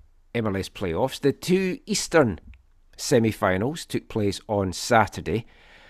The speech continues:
And Felipe and me were talking about this last week. The huge gap between the best of three games wrapping up in these semis killed my enthusiasm for it. And I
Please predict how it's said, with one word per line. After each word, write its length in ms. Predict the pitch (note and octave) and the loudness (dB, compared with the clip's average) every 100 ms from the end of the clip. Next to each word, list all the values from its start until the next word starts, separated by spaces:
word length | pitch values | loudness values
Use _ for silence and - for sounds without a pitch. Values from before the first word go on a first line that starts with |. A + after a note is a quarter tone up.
| - | -4
And 420 | - D3 D#3 E3 D#3 - - | 4 6 6 4 -2 -8 -8
Felipe 300 | - F#3 B3+ | -4 -2 0
and 100 | B3 | 0
me 100 | A#3 | 2
were 100 | F#3 | 2
talking 300 | E3+ C#3+ C#3 | 2 2 2
about 240 | A#2+ F2+ | 2 2
this 640 | G#2+ G#2 F#2+ - - - - - | 2 2 2 -4 -8 -10 -10 -2
last 400 | A#2+ G2+ - A2+ | 0 0 -2 -2
week. 440 | A#2 G2 - - - | -2 -2 -8 -18 -12
The 180 | B2 D#3+ | -2 0
huge 640 | - - A3 A#3+ A#3 - | 0 -2 0 0 -4 -2
gap 500 | E3+ D#3+ C3+ - - - - _ _ _ _ _ _ - | 0 2 0 -2 -8 -20 -20 _ _ _ _ _ _ -4
between 640 | C3+ - C#3 C3 B2+ A#2+ - _ _ _ _ | -4 0 2 2 0 -4 -8 _ _ _ _
the 160 | - B2+ | -6 -2
best 300 | G2 B2 - | 2 2 0
of 80 | B2+ | -4
three 200 | - A#2+ | -2 -2
games 360 | A2+ A2 G#2+ G2 | 0 0 -2 0
wrapping 360 | G#2+ F#2+ A2+ | 0 0 -2
up 180 | G#2+ - | -2 -2
in 100 | G2+ | -4
these 180 | G2+ G2 | -4 -4
semis 680 | - A2 A2+ E2+ C#2+ - - - _ _ _ _ | -2 0 0 -2 -4 -8 -14 -18 _ _ _ _
killed 380 | - - D#3 F3 | -6 -2 0 0
my 180 | A#2+ A2 | 0 0
enthusiasm 840 | G2+ - A2 B2 A2 G2 E2 - | -2 -4 -4 -2 0 0 -2 -6
for 280 | - - D2+ | -12 -6 -4
it. 180 | D2+ - - _ - | -4 -6 -14 _ -8
And 140 | - | 0
I 160 | B2+ C3+ | 2 2